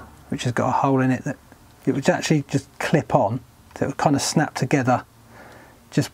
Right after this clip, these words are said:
with your fingers, and there's a little swelling in there that will just hold it in place. Whilst we then find the relevant size on this little tiny anvil, and then the opposite side of that. So we've got the curved side of that, curved side in there, makes a similar shape, and we're just gonna pop that down, pin it together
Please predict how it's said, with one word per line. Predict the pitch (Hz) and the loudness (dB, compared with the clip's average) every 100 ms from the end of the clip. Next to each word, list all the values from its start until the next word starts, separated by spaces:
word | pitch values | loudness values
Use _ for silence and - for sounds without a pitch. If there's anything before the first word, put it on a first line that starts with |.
| - - | -4 2
with | 131 | 4
your | 135 | 2
fingers, | - 151 127 104 104 | 4 2 4 2 0
and | 131 | 2
there's | 131 127 | 4 4
a | |
little | 139 139 135 | 2 0 -2
swelling | - 139 120 117 | 0 2 2 2
in | 107 | 2
there | 107 107 | 2 2
that | |
will | 123 | 0
just | 120 - | -2 -2
hold | - 117 | 0 0
it | - | 0
in | 120 117 | -2 -2
place. | - 113 120 - - - - - - - - | 0 0 0 -2 -6 -8 -18 -14 -14 -14 0
Whilst | 143 143 135 - | 2 4 2 2
we | 131 | 4
then | 139 135 135 - - - - - | 4 2 0 -4 -18 -18 -18 -2
find | 156 143 | 2 4
the | 143 | 4
relevant | 165 165 160 143 | 4 4 2 -2
size | - 156 147 143 127 - - - - | 0 2 4 2 0 -4 -10 -20 -2
on | 139 | 2
this | 139 - | 4 2
little | 135 147 | 0 0
tiny | - 135 127 | 2 4 4
anvil, | 127 123 123 143 156 - - - - - - - - - - - | 4 2 2 2 2 -4 -20 -20 -18 -18 -18 -18 -20 -20 -20 -2
and | 123 | 0
then | 131 123 117 - | 4 2 0 0
the | 147 | 2
opposite | 156 - 131 - | 2 2 0 2
side | - 131 | 2 4
of | 117 | 2
that. | 110 | 2
So | - | 0
we've | 120 | 0
got | 113 | 0
the | - | 2
curved | - 175 156 | 2 2 2
side | - 135 | 2 4
of | 120 | 4
that, | 120 123 - - - - - - | 2 2 -4 -18 -20 -20 -20 -14
curved | - 156 147 - | 0 2 2 0
side | 143 127 | 2 4
in | 117 | 4
there, | 117 123 | 4 2
makes | 113 | 0
a | 131 | 0
similar | - 151 131 | 2 2 2
shape, | - 123 120 | 2 2 2
and | - | 0
we're | 135 | 0
just | 135 | 2
gonna | 139 143 | 2 0
pop | - - - | 2 2 4
that | 156 - | 0 2
down, | 127 123 123 | 2 2 0
pin | - 170 | 0 0
it | 147 | 0
together | - 127 120 123 | -2 0 2 2